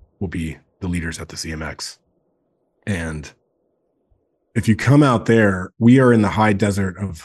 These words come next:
Jacumba, California, surrounded by mountains and boulders. It's,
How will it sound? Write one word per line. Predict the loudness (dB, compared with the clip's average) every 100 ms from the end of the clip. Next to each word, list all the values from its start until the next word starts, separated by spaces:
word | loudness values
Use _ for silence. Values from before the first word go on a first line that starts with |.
| -12
Jacumba, | -4 -2 -2
California, | -4 -8 -8 -10 -12 -12 -12 -14 _ _ _ -14
surrounded | -6 -2 0 0 0 0 0
by | 0 0 -4 _
mountains | -2 0 0 0 -2
and | -2 -4
boulders. | -6 -8 -10 -10 -12 -12 _ _ _ _ -4
It's, | -2 0 -4